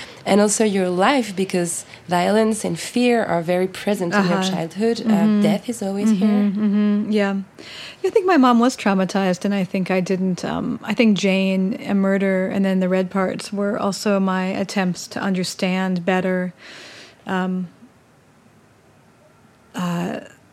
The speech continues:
Speaker 2: what her life had been like, uh, both growing up with much, much stricter, much more conservative parents, and a much, I mean, she's from Michigan, which is in the middle of, uh, the States, and,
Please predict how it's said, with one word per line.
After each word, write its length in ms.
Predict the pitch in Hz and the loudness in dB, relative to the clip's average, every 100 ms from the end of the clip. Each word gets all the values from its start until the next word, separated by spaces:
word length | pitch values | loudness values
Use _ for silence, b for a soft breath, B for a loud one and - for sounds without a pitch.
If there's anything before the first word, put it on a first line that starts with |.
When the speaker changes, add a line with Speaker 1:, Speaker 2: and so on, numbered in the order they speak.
| _ | _
Speaker 2:
what 200 | - 214 185 | -2 0 4
her 100 | 320 | 6
life 240 | 233 202 | 6 4
had 140 | 202 | 0
been 200 | 190 190 | 2 2
like, 400 | 185 185 180 - - - - | 2 0 -2 -6 -16 -14 -6
uh, 440 | 202 185 190 - 170 B B B B B B _ - | -4 -2 -4 -6 -8 B B B B B B _ -6
both 300 | 180 196 185 | 2 2 2
growing 360 | - 196 185 185 | 0 2 2 0
up 160 | 180 175 - 220 | 0 -4 -8 -4
with 360 | 190 175 - | -2 -2 -2
much, 360 | 202 208 - - | 2 2 0 -2
much 240 | 185 170 | -2 -2
stricter, 580 | - - 185 - 185 180 | -6 -4 -4 -2 0 0
much 280 | 180 180 - | 0 -2 -4
more 140 | 185 | -4
conservative 800 | 175 185 170 190 180 180 180 170 | -2 -4 -2 -2 -2 0 -2 -4
parents, 460 | - 180 180 180 - | -4 -2 -2 -4 -4
and 80 | 190 | -2
a 40 | |
much, 280 | 180 175 - | -2 -4 -4
I 40 | |
mean, 100 | 196 | -4
she's 240 | 175 240 - | 0 -2 0
from 180 | 190 | -2
Michigan, 500 | 180 180 - 185 180 | 0 -2 -2 -2 0
which 180 | 175 175 | -2 -4
is 120 | 180 190 | -6 -4
in 40 | |
the 60 | 180 | -2
middle 380 | 180 180 180 180 | -2 -2 -2 -4
of, 240 | 175 - 220 - - | -6 -8 -16 -14 -8
uh, 240 | 185 175 | -4 -4
the 140 | 175 | -4
States, 440 | 175 - 180 185 - | -6 -4 -4 -4 -4
and, 220 | 180 175 | -2 -4